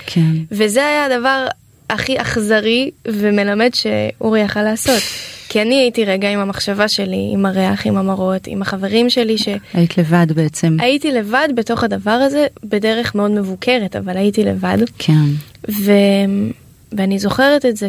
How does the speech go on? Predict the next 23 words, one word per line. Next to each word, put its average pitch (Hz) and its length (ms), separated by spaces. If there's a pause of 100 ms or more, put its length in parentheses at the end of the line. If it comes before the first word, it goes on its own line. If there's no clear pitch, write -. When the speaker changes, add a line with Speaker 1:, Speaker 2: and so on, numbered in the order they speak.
Speaker 2:
כחוויה 196 580
מאוד, 214 260 (1300)
באמת 233 440 (540)
מאוד 220 260
מאוד 277 220
קשה, 247 340
אבל 226 140
גם 202 180 (1500)
זה, 233 140 (140)
כאילו, 240 240
זה 220 80
היה 240 180
כל 262 160
מה 269 120
שיכולתי 226 520
ל-, 226 160 (240)
להתפלל 226 560
אליו 254 260
מהמסע 220 520
הזה, 269 180
במובן 214 400
של 220 180
באמת 220 420